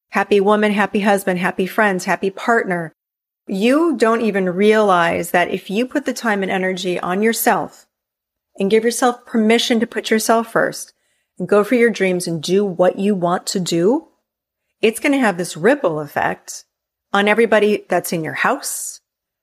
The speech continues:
And then it's gonna go out into your communities. And you're just gonna be spreading joy and opportunity and inspiration. You don't even know it. You won't even know how much impact you're having on other people's lives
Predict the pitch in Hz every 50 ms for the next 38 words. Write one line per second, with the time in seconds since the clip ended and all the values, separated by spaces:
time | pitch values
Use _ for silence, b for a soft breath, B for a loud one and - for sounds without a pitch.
0 | _ _ _ _ _ - 208 190 190 185 180 180 180 175 - - 180 175 165 165
1 | 185 175 180 175 180 180 180 175 - - 175 170 170 - - 196 208 233 269 269
2 | 269 262 262 262 262 262 - - - _ _ _ _ _ _ _ _ - 190 185
3 | 180 185 180 180 180 - - 185 175 180 175 - - - 202 190 190 196 190 185
4 | 185 185 185 185 185 - _ _ _ _ _ _ _ _ _ _ _ _ _ _
5 | _ _ - - 165 160 180 220 262 302 320 269 214 190 185 185 180 190 196 -
6 | _ _ - - 196 196 190 185 185 185 185 185 185 185 - - - _ _ _
7 | _ _ _ _ _ - 214 247 247 - 294 285 - - - 285 285 285 277 269
8 | - 196 175 170 170 170 170 - - 196 202 202 - 226 226 226 - - 247 226
9 | 220 220 220 214 - 190 185 185 202 220 240 240 220 226 208 190 190 185 175 151
10 | - - 185 190 214 240 262 277 262 277 233 208 196 190 185 180 185 190 196 214
11 | 214 226 180 180 185 - - - 190 196 196 240 233 226 - 233 214 214 185 180
12 | 185 180 180 175 - 165 175 175 - - - - - 185 165 - - - - -
13 | - - - - - -